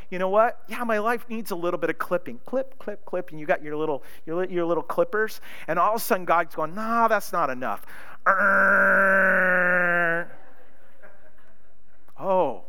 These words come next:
okay. Didn't know. See, I think the finer points of pruning is for us to learn that, that there, there's gonna be times where people that we love are gonna move away. People that we're holding on to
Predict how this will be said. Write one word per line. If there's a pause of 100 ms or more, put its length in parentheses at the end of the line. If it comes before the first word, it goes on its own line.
(160)
okay. (260)
Didn't
know. (1300)
See,
I
think
the
finer
points
of
pruning
is
for
us
to
learn
that, (280)
that
there,
there's
gonna
be
times
where
people
that
we
love
are
gonna
move
away. (1400)
People
that
we're
holding
on
to